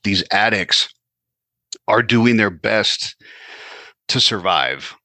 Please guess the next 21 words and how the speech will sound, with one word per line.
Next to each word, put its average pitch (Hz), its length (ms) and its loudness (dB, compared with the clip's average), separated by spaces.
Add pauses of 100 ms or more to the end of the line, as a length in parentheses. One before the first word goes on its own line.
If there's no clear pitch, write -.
for 110 320 0
whatever 113 340 4
reason, 87 560 2
whatever 101 320 2
decision 120 640 4
that 78 240 -4
they 107 200 4
made, 87 320 2
whatever 117 500 2
trauma 113 520 2
they 92 180 0
experienced 87 920 2
that - 160 -2
led 101 400 0
them 92 320 4
to - 160 -6
the 82 100 -6
place - 460 2
that 95 140 -6
they're 90 280 0
at, 85 300 2